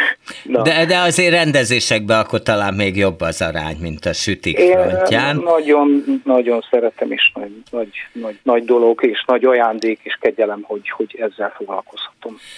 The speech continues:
Speaker 2: Akkor köszönöm szépen, hogy itt a messzi Szabadkáról a rendelkezésünkre álltál.
Speaker 1: Hát,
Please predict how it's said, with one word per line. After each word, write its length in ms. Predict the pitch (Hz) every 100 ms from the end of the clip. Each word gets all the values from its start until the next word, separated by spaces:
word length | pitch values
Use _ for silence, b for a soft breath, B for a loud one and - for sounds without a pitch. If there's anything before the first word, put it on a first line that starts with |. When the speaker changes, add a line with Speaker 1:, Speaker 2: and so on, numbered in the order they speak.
| B B -
Speaker 2:
Akkor 480 | 170 180 - 170 151
köszönöm 500 | 131 - 107 104 107
szépen, 560 | - 113 113 107 104
hogy 200 | 95 98
itt 260 | 98 - -
a 160 | 98 - B B B
messzi 420 | 107 110 - 104
Szabadkáról 920 | 95 104 101 92 87 - 95 87 92 90
a 160 | 87 87 90
rendelkezésünkre 1500 | 90 95 87 87 85 95 85 92 82 - 90 82 90 87 - B B B B -
álltál. 680 | 107 95 127 - 95 90
Speaker 1:
Hát, 120 | 90